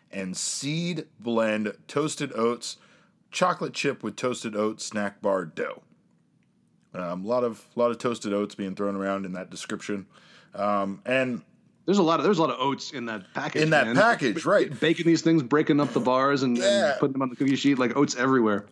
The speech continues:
Speaker 1: Which, again, that's, that made me wonder, especially considering that this may be discontinued, uh, if that impacted the snacks journey, because, uh, there was a lot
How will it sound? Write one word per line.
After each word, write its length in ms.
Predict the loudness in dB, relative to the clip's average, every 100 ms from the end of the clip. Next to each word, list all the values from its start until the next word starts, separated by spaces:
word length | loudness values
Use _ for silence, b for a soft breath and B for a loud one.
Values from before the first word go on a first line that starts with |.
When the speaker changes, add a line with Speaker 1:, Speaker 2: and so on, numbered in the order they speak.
| -2
Speaker 1:
Which, 240 | 0 2
again, 540 | 2 2 2 0 -2 -2
that's, 300 | -2 -2 -8 -2
that 180 | 0 2
made 240 | 0 0
me 80 | 0
wonder, 680 | 2 4 4 2 0 -4 -6
especially 560 | -6 -2 -2 0 -2 -4
considering 840 | -4 -6 -2 0 2 0 -4 -4 0
that 180 | 0
this 300 | 0 -2 -2
may 320 | -4 0 2 2
be 160 | 0
discontinued, 920 | 0 -2 -2 -6 -4 -2 -2 -2 -4
uh, 340 | -2 0 0 -4 -2
if 340 | 0 -2 0
that 280 | 2 2 0
impacted 720 | -2 -4 -2 -2 -2 -4 -4
the 80 | -4
snacks 440 | -4 -4 -4 -8
journey, 480 | -8 -6 -4 -6 -8 _ _ -8
because, 720 | -6 -2 0 0 -2 -4 -10 B B B B
uh, 240 | -8 -8
there 140 | -4 -2
was 160 | -2
a 60 | -4
lot 400 | -2 0 -2 -6